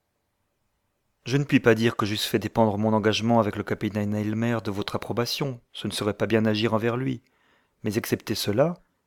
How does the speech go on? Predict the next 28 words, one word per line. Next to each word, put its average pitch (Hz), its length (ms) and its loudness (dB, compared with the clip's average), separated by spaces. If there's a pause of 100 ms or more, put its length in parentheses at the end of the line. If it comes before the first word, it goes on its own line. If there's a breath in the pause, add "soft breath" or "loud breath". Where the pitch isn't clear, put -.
(160)
il 117 120 -2
n'est 135 100 2
rien 196 320 2
que - 100 -4
je 139 100 -2
ne 135 100 0
fisse 120 240 -8
pour 117 200 -8
vous. 117 280 -10 (480)
J'ai 151 160 2
une 180 80 4
si - 180 0
haute 196 180 4
idée 156 200 6
de 139 80 2
votre 131 260 2
jugement 131 420 0
et 131 40 2
de 123 80 4
votre 123 260 -2
bonté, 135 500 -6 (680)
et 127 40 -2
je 131 120 0
tiens 151 240 0
tant 202 300 0
à 175 120 2
votre 143 240 -2
affection. 160 640 -6